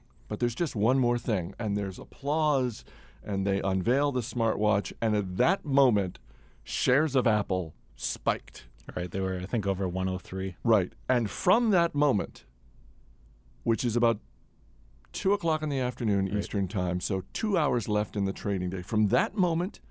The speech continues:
Speaker 1: to the end of the trading day, shares fell almost five percent.
Speaker 2: Right.
Speaker 1: And I, I'm curious if there was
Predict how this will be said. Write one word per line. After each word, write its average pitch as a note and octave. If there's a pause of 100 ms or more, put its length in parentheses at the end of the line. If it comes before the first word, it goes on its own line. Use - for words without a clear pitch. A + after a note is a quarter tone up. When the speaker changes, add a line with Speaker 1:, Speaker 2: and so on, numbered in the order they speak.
(160)
Speaker 1:
to B2+
the A2
end D3
of F3+
the E3+
trading A2+
day, F#2 (280)
shares C3+
fell G2
almost G2
five E2+
percent. - (260)
Speaker 2:
Right. E2 (300)
Speaker 1:
And A2+ (140)
I, A#2 (160)
I'm D3
curious A#2 (120)
if A2 (840)
there A2
was G#2